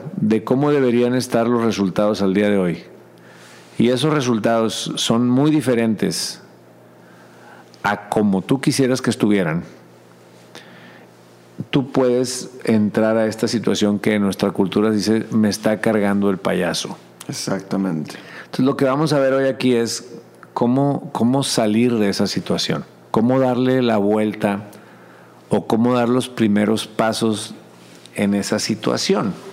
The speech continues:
Speaker 1: ¿Me explico?
Speaker 2: Sí, sí, sí.
Speaker 1: Ahora, vamos a pensar, güey,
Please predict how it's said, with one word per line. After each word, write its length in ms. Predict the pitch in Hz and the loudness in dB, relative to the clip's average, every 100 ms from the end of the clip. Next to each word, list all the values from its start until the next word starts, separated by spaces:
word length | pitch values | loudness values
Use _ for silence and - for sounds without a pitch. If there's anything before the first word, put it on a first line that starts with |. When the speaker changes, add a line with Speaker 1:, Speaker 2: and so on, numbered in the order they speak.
| - | -6
Speaker 1:
¿Me 80 | 87 | -6
explico? 460 | - 101 - 117 - | -2 -2 -2 -4 -2
Speaker 2:
Sí, 180 | 123 127 | -2 -2
sí, 140 | 123 | -6
sí. 200 | 131 151 - - - | -4 -6 -6 -18 -6
Speaker 1:
Ahora, 200 | - 127 | -2 0
vamos 260 | 135 175 220 | 0 0 -2
a 120 | 233 | -2
pensar, 440 | 202 160 139 107 87 | -2 0 0 -2 -2
güey, 200 | 73 | -6